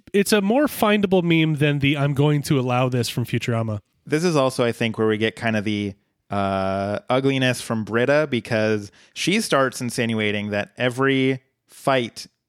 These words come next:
Speaker 2: is just men with their latent homosexuality.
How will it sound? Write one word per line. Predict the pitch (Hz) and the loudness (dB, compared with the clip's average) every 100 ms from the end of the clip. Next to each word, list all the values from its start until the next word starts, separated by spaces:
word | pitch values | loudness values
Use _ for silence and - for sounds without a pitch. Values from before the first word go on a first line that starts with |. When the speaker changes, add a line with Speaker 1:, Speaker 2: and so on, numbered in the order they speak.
| _ - | _ -8
Speaker 2:
is | 117 101 | -6 -6
just | 92 117 113 - - - _ | 0 2 2 -2 -10 -20 _
men | 123 120 123 123 123 123 120 _ _ _ _ _ _ _ _ _ _ _ - | -8 -2 0 0 0 -4 -6 _ _ _ _ _ _ _ _ _ _ _ -12
with | 110 120 117 - | -2 0 0 -6
their | 101 110 110 107 104 | -4 0 2 2 -2
latent | 110 120 123 127 117 - | -2 -2 -2 -4 -8 -8
homosexuality. | 127 117 104 110 - 101 95 90 - - - | -6 -4 -2 -2 -2 -4 -4 -4 -10 -16 -18